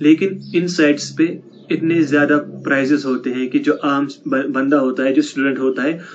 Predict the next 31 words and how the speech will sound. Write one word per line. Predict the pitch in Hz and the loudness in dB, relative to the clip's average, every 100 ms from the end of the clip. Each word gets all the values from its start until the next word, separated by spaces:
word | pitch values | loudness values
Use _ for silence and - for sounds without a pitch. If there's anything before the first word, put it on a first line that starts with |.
| - - | -18 -6
वो | 127 | -2
तो | 139 | -2
सोच | 151 151 151 143 | 0 4 4 6
भी | 147 | 4
नहीं | 147 | 4
सकता | 131 127 - 139 | 2 -2 -2 -2
है | 151 | 0
afford | 165 131 113 | -2 -4 -4
करने | 123 117 113 | -4 -4 -4
के | 117 | -4
लिए। | 113 110 - - _ _ _ _ - 180 | -4 -6 -10 -18 _ _ _ _ -4 0
तो | |
आज | 180 165 156 165 | 4 4 4 4
मैं | 170 | 2
आपको | 151 147 165 | 2 4 4
एक | 160 - | 4 2
ऐसे | 151 175 | 0 0
store | 175 - 151 147 | -2 4 4 6
के | 156 | 4
बारे | 139 139 | 4 2
में | 139 147 | 2 0
बताना | 131 135 135 | 0 -2 -2
चाहता | 135 127 120 127 | -2 -6 -4 -4
हूँ | 123 165 180 - - - - | -2 -2 -4 -16 -20 -20 -16
जहाँ | 123 151 151 156 | -6 -2 2 2
पर | 160 | 2
आपको | 156 143 165 | 2 2 0
hundred | - 160 156 175 156 | 2 2 4 4 2
percent | 143 156 | 2 0
authentic | 160 147 156 147 156 | -2 -2 -2 0 0
supplements | 151 135 143 135 131 156 - | 0 0 0 0 -2 -4 -8